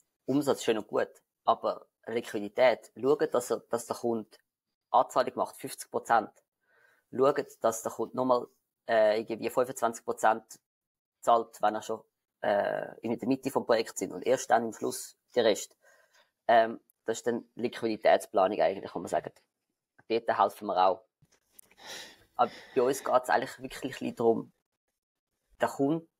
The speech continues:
hat sehr spezifische Fragen. Eben, sechs Lohn auszahlen in der Firma lassen,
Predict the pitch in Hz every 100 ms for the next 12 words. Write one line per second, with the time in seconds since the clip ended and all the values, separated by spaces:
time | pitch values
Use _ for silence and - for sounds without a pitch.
0 | _ - 117 - 127 - - 127 117 113
1 | 110 113 101 95 104 104 95 _ _ -
2 | 113 - 117 113 120 117 - 139 143 -
3 | - 110 107 104 117 127 - 117 110 104
4 | 98 98 98